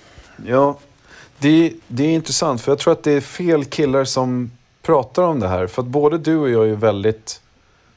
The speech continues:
såna som skulle se till så att, <clears throat> eh, ens kompis pojkvän skulle känna sig så trygg i vår,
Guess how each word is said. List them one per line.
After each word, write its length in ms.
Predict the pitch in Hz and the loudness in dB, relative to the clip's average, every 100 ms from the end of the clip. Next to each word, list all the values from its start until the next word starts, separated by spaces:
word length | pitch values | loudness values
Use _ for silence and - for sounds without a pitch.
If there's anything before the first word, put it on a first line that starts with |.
| - | -12
såna 380 | - 110 98 98 | -4 -2 -2 -4
som 200 | - 98 | -4 -6
skulle 300 | - 107 101 | -4 -4 -4
se 160 | - | -4
till 280 | 95 110 107 | -4 -4 -4
så 160 | - 98 | -2 -2
att, 280 | 95 - _ _ - | -2 -6 _ _ 0
<clears throat> 1040 | 202 139 90 90 _ _ _ _ _ - | 0 0 -4 -10 _ _ _ _ _ -10
eh, 240 | 95 92 92 - | -6 -4 -4 -4
ens 260 | 110 104 | -4 -6
kompis 680 | - 139 135 131 123 110 - _ - | -2 -2 -2 -4 -4 -4 -6 _ -8
pojkvän 640 | 123 101 - - 120 110 | -2 -2 -4 -4 -2 -2
skulle 200 | - 104 | -4 -4
känna 260 | - 95 | -2 -2
sig 160 | 92 104 | -4 -6
så 120 | - | -8
trygg 500 | 90 - 127 113 107 - | -8 -4 -4 -2 -6 -6
i 120 | 104 | -6
vår, 300 | 95 95 | -2 -4